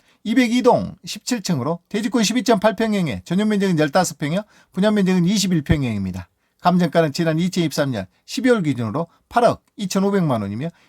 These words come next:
이래 유찰되어 감정가 대비 칠십 프로 가격인 오억 칠천칠백오십만 원 최저가로 오는 이천이십오 년 일월 십삼 일에 이 차 입찰이 진행이 됩니다. 보증금은 최저가의 십 프로인 오천칠백칠십오만 원이니 투자에 참고하시 바랍니다.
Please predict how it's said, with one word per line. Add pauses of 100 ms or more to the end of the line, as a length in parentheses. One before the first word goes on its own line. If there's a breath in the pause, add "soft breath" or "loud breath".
이래
유찰되어
감정가
대비
칠십
프로
가격인 (240 soft breath)
오억
칠천칠백오십만
원
최저가로 (280 soft breath)
오는
이천이십오
년
일월
십삼
일에 (220)
이
차
입찰이
진행이
됩니다. (300)
보증금은
최저가의
십
프로인 (260 soft breath)
오천칠백칠십오만
원이니
투자에
참고하시
바랍니다.